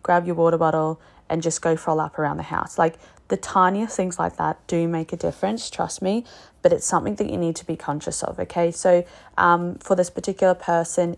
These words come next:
if you do wanna reach out to me, um, and kind of, you know, get a little bit more help or tips on your steps in regards to your particular situation, just drop me a message on the app and I'll be happy to help.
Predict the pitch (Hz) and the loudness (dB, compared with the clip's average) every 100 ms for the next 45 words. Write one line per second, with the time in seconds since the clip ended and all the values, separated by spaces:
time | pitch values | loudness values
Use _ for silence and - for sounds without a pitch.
0 | - 196 202 202 185 180 175 175 175 - | -2 0 0 -4 -2 0 0 0 -2 0
1 | 160 - 185 170 170 170 - - - - | -2 -2 -4 -2 -2 -6 -12 -20 -2 4
2 | 160 165 - 165 - - 165 165 - - | 4 2 -4 -8 -8 -4 -2 -4 -10 -20
3 | - _ - 156 156 - _ _ - 180 | -20 _ -4 -2 -2 -6 _ _ -20 -4
4 | 175 165 165 170 165 165 - 160 156 151 | 2 4 4 4 4 2 0 0 0 0
5 | 151 - - - 170 165 - - 175 - | -2 -4 -12 0 0 0 -4 -8 -8 -2
6 | 170 - - - 175 170 - 165 - - | -2 -2 -10 -6 -6 -4 0 0 -2 -8
7 | 175 175 175 170 165 165 - 165 160 - | -4 -2 -2 0 2 0 -2 0 0 -2
8 | - 175 165 165 170 - 175 165 - 220 | -10 -6 -4 -2 -4 -4 -4 -4 -2 -6
9 | 233 - - - - _ - 170 - - | -6 -14 -20 -20 -20 _ -2 -2 -2 0
10 | 170 165 160 156 - 151 151 143 - 156 | 0 0 -2 -2 -4 -4 -2 -4 -4 -4
11 | 147 170 175 233 247 262 262 - 214 214 | -4 -6 -6 -6 -4 -6 -6 -6 -4 -4
12 | 220 - 294 285 285 285 285 | -8 -4 -2 0 0 -2 -6